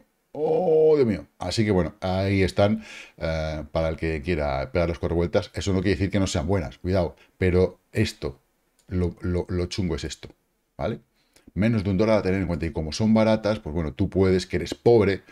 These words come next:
eres un desgraciado, ¿no? Casi te le falta decir en el titular,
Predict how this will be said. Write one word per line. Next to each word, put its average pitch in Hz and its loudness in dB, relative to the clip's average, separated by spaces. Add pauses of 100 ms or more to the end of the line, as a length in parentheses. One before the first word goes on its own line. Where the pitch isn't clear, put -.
(140)
eres 82 -10
un 90 -4
desgraciado, 107 -4
¿no? 92 -10 (140)
Casi 101 0
te 92 0
le 92 -2
falta 92 -2
decir 87 -2
en 82 -2
el 80 -4
titular, 98 2